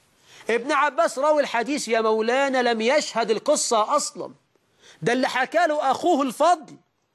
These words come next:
هو الذي حدثه به. ابن عباس كان صغير، دفع من مزدلفة مع الضعفاء بليل. اللي شاهدوا القصة بقى سيدنا علي وسيدنا العباس.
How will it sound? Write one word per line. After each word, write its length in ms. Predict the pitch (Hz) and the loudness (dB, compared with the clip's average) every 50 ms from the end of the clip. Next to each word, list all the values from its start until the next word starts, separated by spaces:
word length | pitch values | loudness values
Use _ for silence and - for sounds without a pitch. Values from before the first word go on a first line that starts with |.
| _ _ _ _ _ _ - _ - | _ _ _ _ _ _ -10 _ 2
هو 120 | 233 254 | 2 2
الذي 260 | 254 285 302 247 269 247 | 4 2 0 0 -2 -4
حدثه 580 | - 233 226 180 302 - - 240 202 214 214 | -4 -4 -2 -2 -2 -2 0 0 0 0 0
به. 160 | 190 214 185 - - _ _ _ _ _ _ _ - | 0 0 -4 -4 -8 _ _ _ _ _ _ _ -10
ابن 120 | 139 165 | -6 -4
عباس 260 | 165 196 196 247 - | -2 -2 -2 -4 -4
كان 120 | - 208 185 | -4 -6 -4
صغير، 500 | - 196 185 214 254 262 233 175 - - - _ _ _ _ _ _ - - _ - | -4 -2 0 0 0 -2 -4 -8 -12 -14 -18 _ _ _ _ _ _ -20 -20 _ -6
دفع 360 | 147 240 240 - 226 185 196 | -4 -4 -2 -2 -2 -2 -2
من 120 | 190 185 190 | -2 -2 -4
مزدلفة 520 | 185 180 160 - 240 254 233 - 202 185 | -4 -6 -2 -2 -2 -2 -2 -2 -2 -2
مع 200 | 175 180 175 170 | -2 0 -2 -2
الضعفاء 500 | 175 151 175 175 175 180 - - 247 - | -2 -2 -2 0 0 -2 0 -2 -4 -2
بليل. 480 | 175 165 180 185 220 262 254 190 143 - - - _ _ _ _ _ _ _ _ _ _ - - - - - - - | -2 -2 0 2 2 0 0 -2 -6 -10 -14 -20 _ _ _ _ _ _ _ _ _ _ -20 -20 -20 -20 -8 -4 -2
اللي 160 | 214 220 226 | 0 0 2
شاهدوا 360 | - 330 330 311 294 233 262 | 2 2 2 2 0 -2 -4
القصة 480 | 240 220 - 302 320 - - - 254 226 | -6 -4 -2 -2 -2 -2 -2 0 0 0
بقى 400 | 202 269 302 277 277 302 294 - - _ _ _ _ _ _ _ _ _ | 2 0 0 0 0 0 0 -2 -4 _ _ _ _ _ _ _ _ _
سيدنا 320 | - - 226 175 185 208 | -2 -2 -2 0 0 -2
علي 280 | 196 180 196 180 147 127 117 _ _ _ _ _ _ _ - | -2 -2 -2 -4 -6 -10 -18 _ _ _ _ _ _ _ -6
وسيدنا 400 | 175 - 269 269 208 226 247 240 | -2 0 0 0 0 0 -2 0
العباس. 640 | 226 190 220 196 170 240 277 294 294 - - - | 0 0 -2 -2 0 0 0 0 0 -2 -4 -8